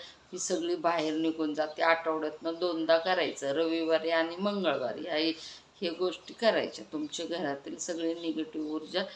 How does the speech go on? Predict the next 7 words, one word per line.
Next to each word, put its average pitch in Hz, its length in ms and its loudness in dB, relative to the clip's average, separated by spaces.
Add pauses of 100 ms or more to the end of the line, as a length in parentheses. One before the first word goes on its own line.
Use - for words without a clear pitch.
(360)
बाहेर 240 340 6
निघून 123 460 -2
जाते. 120 360 -8 (420)
हं? 247 80 0 (840)
पण 190 100 2
महत्त्वाचा 196 720 4
पॉइंट 208 480 2